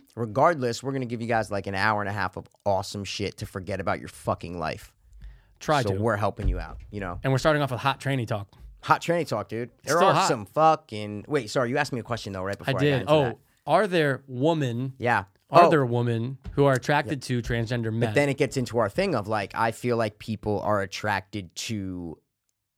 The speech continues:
Speaker 1: genitals. I feel like people are attracted to vagina or penises.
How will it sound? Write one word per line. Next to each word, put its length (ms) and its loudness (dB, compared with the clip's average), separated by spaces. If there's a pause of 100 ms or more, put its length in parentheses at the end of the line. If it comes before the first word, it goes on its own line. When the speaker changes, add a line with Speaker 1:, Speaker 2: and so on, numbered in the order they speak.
(180)
Speaker 1:
genitals. 680 -8 (500)
I 120 0
feel 120 0
like 160 0
people 240 -2
are 120 0
attracted 560 -4
to 500 -4 (580)
vagina 1080 -8 (520)
or 440 -4 (840)
penises. 840 -6